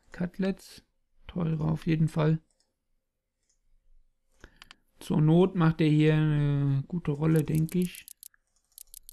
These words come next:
So eins Komma zwei Millionen, dass wir da wieder ein bisschen Geld reinkriegen. Sind ja auf Gewinn aus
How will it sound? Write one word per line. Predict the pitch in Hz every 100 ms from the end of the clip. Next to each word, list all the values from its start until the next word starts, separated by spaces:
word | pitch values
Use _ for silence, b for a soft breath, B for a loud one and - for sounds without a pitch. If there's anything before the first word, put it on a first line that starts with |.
| - - _ _ -
So | - 135
eins | 156 160
Komma | - 160 156
zwei | - 156 165
Millionen, | 151 156 180 202
dass | 175 165
wir | 151
da | 156 160
wieder | 160 160
ein | 156
bisschen | 156 160 151
Geld | 180 202 180
reinkriegen. | 214 226 - 220 214 208 180 _ _ _ B B B B B B B -
Sind | 170 190 185
ja | 143
auf | 147 -
Gewinn | 139 170 226 202
aus | 165 175 175 -